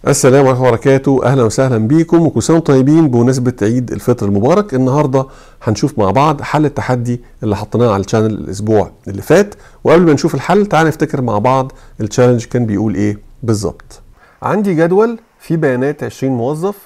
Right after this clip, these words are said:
زي ما حضرتك شايف كده، الكولوم الأولاني فيه النيم، الكولوم التاني فيه الاي دي، وبعد كده الباند أو الدرجة الوظيفية، وبعد كده الديبارتمنت أو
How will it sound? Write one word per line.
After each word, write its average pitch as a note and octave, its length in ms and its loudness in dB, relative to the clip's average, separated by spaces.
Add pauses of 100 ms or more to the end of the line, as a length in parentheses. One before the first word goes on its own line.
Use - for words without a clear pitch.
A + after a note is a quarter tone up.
زي A#2+ 120 -8
ما A#2+ 80 -8
حضرتك A#2+ 160 -8
شايف B2+ 240 -8
كده، E3 380 -6 (340)
الكولوم D3 360 -4
الأولاني A#2+ 580 -4 (400)
فيه C3 280 -6
النيم، D#3 420 -4 (100)
الكولوم C#3 420 -6
التاني C3 440 -4 (420)
فيه C3 200 -4
الاي G#2+ 240 -6
دي، E3+ 320 -6 (100)
وبعد C3+ 260 -2
كده C#3 300 -2
الباند C3+ 400 -2
أو C3 120 0
الدرجة C3 300 -2
الوظيفية، A#2 600 -4
وبعد D#3 360 -6
كده E3 320 -4
الديبارتمنت C3+ 680 -6
أو C3+ 280 -4